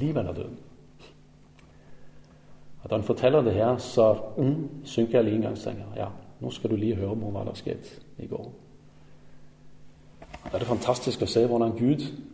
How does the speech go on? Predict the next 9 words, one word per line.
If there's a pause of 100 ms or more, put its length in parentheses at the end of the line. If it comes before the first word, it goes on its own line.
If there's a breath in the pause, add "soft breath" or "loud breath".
(1200)
i
en
sånn
situasjon,
som
er
en
meget
sånn,